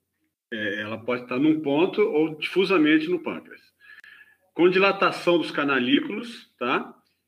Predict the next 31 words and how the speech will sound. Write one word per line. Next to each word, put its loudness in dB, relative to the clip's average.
E 0
depósitos 0
que -2
obstruem 2
a 2
drenagem 0
da -4
secreção -6
pancreática. -8
Então, -4
os -8
canalículos, -4
o -6
próprio -4
canal -4
pancreático -8
pode -2
estar -10
dilatado, -8
tá? -6
E 4
é, 2
um 6
dos 0
motivos 0
dessa -2
dilatação -4
é 2
a, -4
os -4
depósitos, -4